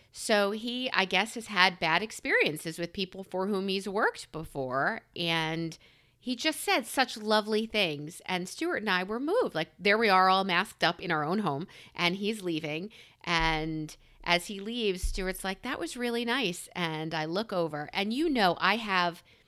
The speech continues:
I have a couple of zip-, zippered pouches that have funny things wrick-,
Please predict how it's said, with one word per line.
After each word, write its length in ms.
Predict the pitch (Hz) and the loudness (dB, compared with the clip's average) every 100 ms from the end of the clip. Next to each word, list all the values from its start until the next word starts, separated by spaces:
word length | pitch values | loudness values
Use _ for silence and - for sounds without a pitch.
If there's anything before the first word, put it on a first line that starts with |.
| _ _ _ _ | _ _ _ _
I 80 | - | -2
have 80 | 349 | 0
a 60 | 339 | 0
couple 300 | 254 226 196 | -2 0 -2
of 100 | 180 | 0
zip-, 300 | 196 196 190 - - | -2 -2 -4 -8 -8
zippered 500 | 175 196 214 208 202 | -8 -6 -4 -4 -6
pouches 680 | - 165 175 - 175 175 175 | -2 -2 -2 -2 -2 -2 -4
that 120 | 165 | -4
have 160 | 160 147 | -4 -2
funny 280 | 160 165 175 | -2 -2 -2
things 340 | 156 160 - | -4 -4 -4
wrick-, 300 | 156 160 151 | -6 -6 -10